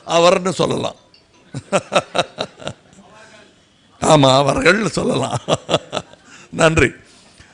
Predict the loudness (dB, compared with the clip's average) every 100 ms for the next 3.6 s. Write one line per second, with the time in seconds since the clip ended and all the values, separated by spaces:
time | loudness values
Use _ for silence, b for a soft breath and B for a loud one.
0 | b b b b _ -14 -6 -2 4 4
1 | 4 2 4 4 2 0 -4 -6 -8 -2
2 | 0 2 2 2 4 4 4 -2 -4 -8
3 | 0 2 6 6 6